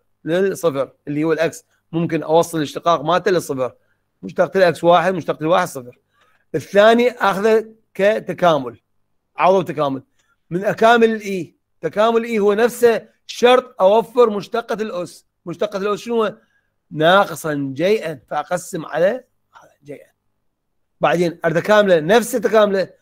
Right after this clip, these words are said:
شرط اوفر ايضا مشتقه الاكس. هذا التكامل الثاني مالته، مشتقه الاس شنو هو؟ ناقص جي ان، وعندي جي ان، فيصير ناقص في الناقص موجب، جي ان في الجي ان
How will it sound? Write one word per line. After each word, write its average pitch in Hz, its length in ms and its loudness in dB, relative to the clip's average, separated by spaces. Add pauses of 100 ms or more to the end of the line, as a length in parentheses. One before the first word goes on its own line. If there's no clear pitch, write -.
(120)
شرط 226 340 2
اوفر 214 420 2
ايضا 220 340 0
مشتقه 214 400 -4
الاكس. 160 400 -6 (600)
هذا 147 60 -2
التكامل 160 260 -2
الثاني 165 220 0
مالته، 139 240 -4
مشتقه 151 460 -4
الاس 202 280 0
شنو 226 140 -2
هو؟ 208 240 2 (260)
ناقص 196 300 4
جي 160 300 2
ان، 139 120 -8 (260)
وعندي 196 260 0
جي 208 380 6
ان، 170 120 -4 (600)
فيصير 156 420 -6 (440)
ناقص 160 420 -2
في 175 80 -6
الناقص 196 680 2 (500)
موجب، 156 440 0 (460)
جي 185 340 2
ان 156 180 -4 (200)
في 180 60 -6
الجي 185 280 0
ان 185 80 -6